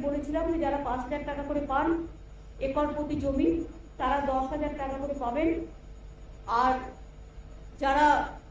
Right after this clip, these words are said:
মিনিমাম পাবেন তারা চার হাজার টাকা করে পাবেন। আপনারা জানেন আমাদের এখানে প্রায় ষাট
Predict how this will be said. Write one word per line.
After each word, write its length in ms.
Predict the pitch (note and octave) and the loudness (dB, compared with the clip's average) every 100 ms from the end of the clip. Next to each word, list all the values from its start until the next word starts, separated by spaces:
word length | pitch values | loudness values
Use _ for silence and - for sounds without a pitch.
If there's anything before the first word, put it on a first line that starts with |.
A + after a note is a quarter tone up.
| - - A3+ A#3 | -14 -14 -4 2
মিনিমাম 440 | D4+ E4 E4 F#4+ - - - - - - - | 10 12 12 12 8 -2 -6 -12 -16 -16 -4
পাবেন 260 | C4+ D#4 F#4 - | -2 0 0 0
তারা 180 | D#4 D4+ D4+ | 0 0 2
চার 140 | C4+ C4+ | 2 2
হাজার 200 | C#4+ C#4 C#4 | 2 2 4
টাকা 160 | C4+ B3+ | 4 4
করে 120 | B3 A3 | 2 2
পাবেন। 240 | F3 D#3+ - - - - - - - - - - - - - A#3+ | 2 0 -4 -8 -12 -14 -14 -14 -14 -14 -16 -16 -16 -16 -4 -2
আপনারা 300 | B3 D#4 D#4+ D4+ | 4 6 8 8
জানেন 220 | D4 D#4+ C#4+ | 8 8 8
আমাদের 260 | B3+ C#4 C#4+ C4+ | 6 4 4 2
এখানে 200 | C#4+ C#4+ C#4 | 2 2 4
প্রায় 180 | C#4 C#4 | 2 2
ষাট 220 | C4+ C4 | 4 2